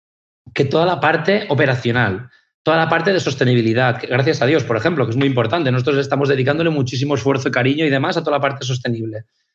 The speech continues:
Toda la parte de tráfico, llegada, eh, colas en guardarropía, eh, ca-, lavabos limpios, eh, o sea, hay, tenemos una serie de pollos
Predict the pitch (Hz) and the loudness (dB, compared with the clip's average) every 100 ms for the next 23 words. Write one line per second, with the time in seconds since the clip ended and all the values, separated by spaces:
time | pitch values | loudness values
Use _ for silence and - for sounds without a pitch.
0 | _ - 175 180 175 180 175 202 208 - | _ 0 2 2 0 0 2 0 0 -6
1 | _ _ 127 151 180 196 - - _ - | _ _ 0 2 2 0 -4 -18 _ -2
2 | 143 135 127 123 110 120 135 139 131 104 | 0 2 -2 -2 0 2 2 2 2 0
3 | 101 107 - _ 147 143 139 139 151 170 | -2 -6 -12 _ 0 2 2 2 0 2
4 | 190 175 147 143 123 127 120 101 107 107 | 2 2 2 2 2 2 0 0 -4 -8
5 | _ - 139 131 131 131 131 156 147 143 | _ 0 2 2 2 0 0 0 0 2
6 | 170 208 156 143 139 127 117 107 104 _ | 2 2 2 2 2 2 0 -2 -4 _
7 | _ - 135 127 127 127 127 123 127 143 | _ -4 0 2 4 2 0 -2 -2 -2
8 | - 147 151 170 208 202 147 147 135 127 | 0 -2 0 2 2 2 2 2 4 4
9 | 143 151 240 - - | 4 2 2 -2 -14